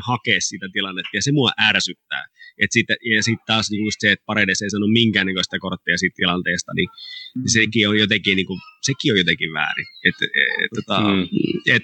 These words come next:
Speaker 1: et vaikka toi niinku se, kyllä siinä niinku se headbutt oli ihan selkeä, se vaan nyt oli.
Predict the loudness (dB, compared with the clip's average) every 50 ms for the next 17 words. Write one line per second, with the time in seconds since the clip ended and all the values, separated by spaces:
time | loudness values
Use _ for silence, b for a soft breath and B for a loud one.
0 | -2 0 0 0 2 2 2 2 2 4 2 2 4 4 4 4 4 2 0 0
1 | 0 0 0 -2 _ -4 -2 -2 -2 0 -2 -2 -2 0 0 2 2 2 2 2
2 | -2 -2 -4 -4 -4 _ -4 -2 0 2 2 2 2 2 0 -2 0 0 -2 -4
3 | -4 -10 -14 -14 -12 -6 -4 -2 0 4 4 4 4 2 0 -4 -2 -2 -2 -6